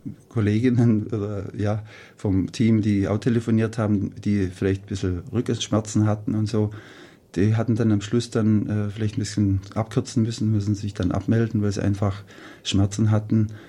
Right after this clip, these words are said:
Aber mir, bin Gott sei Dank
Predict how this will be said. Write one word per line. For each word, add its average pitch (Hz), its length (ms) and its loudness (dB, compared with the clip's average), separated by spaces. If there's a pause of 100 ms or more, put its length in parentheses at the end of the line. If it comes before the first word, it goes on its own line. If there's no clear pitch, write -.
(120)
Aber 107 400 0 (500)
mir, 123 420 0 (100)
bin 107 140 -2
Gott 107 160 -4
sei 107 100 -2
Dank 110 320 2